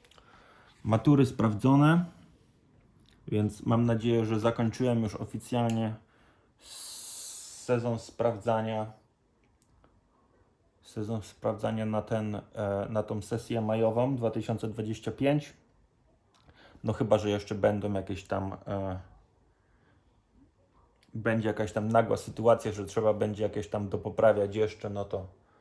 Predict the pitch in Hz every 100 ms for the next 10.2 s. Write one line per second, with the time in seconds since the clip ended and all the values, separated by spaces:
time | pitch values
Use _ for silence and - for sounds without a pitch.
0 | _ _ _ _ - 131 120 120 113 -
1 | 160 147 147 123 120 113 113 110 107 107
2 | 107 - - _ _ _ _ 117 117 117
3 | 117 - 113 107 117 131 127 139 139 123
4 | - 120 120 113 107 - 110 110 104 95
5 | 117 143 170 - _ _ _ _ _ _
6 | _ _ _ _ _ _ _ _ 104 101
7 | 95 98 104 117 120 - 117 123 117 110
8 | 113 113 131 123 127 - 104 101 101 104
9 | 98 98 107 107 98 107 101 143 135 -
10 | 165 -